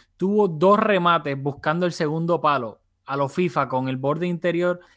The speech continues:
y los dos, eh, forzó a Guaita, el portero del Getafe, a hacer, este, en el primero tal vez no un par-, no un paradón,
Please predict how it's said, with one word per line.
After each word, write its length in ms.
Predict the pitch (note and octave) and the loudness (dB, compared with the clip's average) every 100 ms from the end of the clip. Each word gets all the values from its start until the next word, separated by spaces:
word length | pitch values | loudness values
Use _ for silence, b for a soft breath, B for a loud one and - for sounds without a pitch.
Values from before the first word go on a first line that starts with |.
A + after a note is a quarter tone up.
| b b _ | b b _
y 160 | E3 | -2
los 220 | D#3 D3+ C#3 | 0 0 2
dos, 340 | G3 F#3+ - _ | 0 0 -8 _
eh, 720 | D3+ D3+ D3 C#3 C3+ C3+ C3 B2+ _ _ _ _ _ _ _ - | -4 -2 0 2 0 0 -4 -10 _ _ _ _ _ _ _ -18
forzó 640 | - D3+ C3+ G3 A3 G3 | -4 -2 0 0 0 -2
a 140 | C3+ | -4
Guaita, 460 | C3+ D3 G3 G#3 C#3 | 0 2 2 2 0
el 100 | B2+ | 0
portero 400 | C3 A#2 C#3 E3 | -4 -4 -2 0
del 120 | F3 | 0
Getafe, 520 | E3+ D#3+ F#3+ F3 C3 b b b b | 0 2 2 2 -8 b b b b
a 120 | C#3 | -2
hacer, 580 | C#3 - C#3+ D3+ D#3 D#3+ E3 | -2 0 -2 0 0 -2 -4
este, 1040 | D#3+ - _ D#3 D3 C3+ C3 B2 A2+ - _ _ | -6 -6 _ 0 2 0 -2 -4 -6 -12 _ _
en 120 | D3+ | -8
el 120 | D3 | -6
primero 500 | C#3 C#3+ D#3 G3 G3 | -4 -2 0 0 0
tal 180 | F3+ E3+ | 0 0
vez 140 | F3 F3+ | 0 0
no 440 | E3+ F3+ E3 D3+ | 2 2 2 -2
un 260 | D3 D#3 D#3 | -6 -6 0
par-, 240 | E3+ F3 | 0 0
no 220 | D#3 D3+ | 0 0
un 120 | E3+ | 0
paradón, 400 | E3+ F3+ F#3 A3 | 2 4 4 2